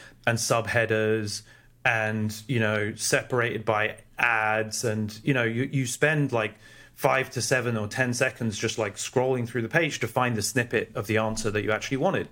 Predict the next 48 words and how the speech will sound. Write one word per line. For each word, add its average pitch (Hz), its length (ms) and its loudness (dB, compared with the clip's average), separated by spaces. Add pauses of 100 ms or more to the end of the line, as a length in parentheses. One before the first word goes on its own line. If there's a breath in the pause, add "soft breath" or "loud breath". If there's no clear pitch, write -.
Like, 104 140 0
most 127 260 2
of - 60 -12
the 113 60 -4
time, 110 220 0
you're 101 100 -4
just 104 120 -2
looking 113 200 -2
for 107 140 0
a 104 40 -2
quick - 220 -4
snippet. - 440 0 (600 loud breath)
And 127 120 2
if 123 120 -2
you 127 120 4
are 185 160 4
reading, 135 440 0
it's 127 200 -4
just 131 220 -2
in 135 100 4
this 127 160 -2
awkward 123 400 0
format. 127 480 0
And 127 140 2
that's 170 180 2
because 147 400 0
if 135 160 -4
you 180 120 2
spend 143 520 0 (540 loud breath)
eleven 147 380 2
seconds 127 400 0
on 123 100 2
the 113 80 0
page 113 420 0
instead 117 400 0
of 104 120 -4
five 151 320 2
seconds, 101 580 -2 (260 loud breath)
that 151 160 4
looks 160 240 0
like 127 340 0
high 127 260 2
quality 120 420 0
content 131 480 0
to 113 80 -4
Google, 104 340 -2
and 104 80 -2
it's, 104 180 -4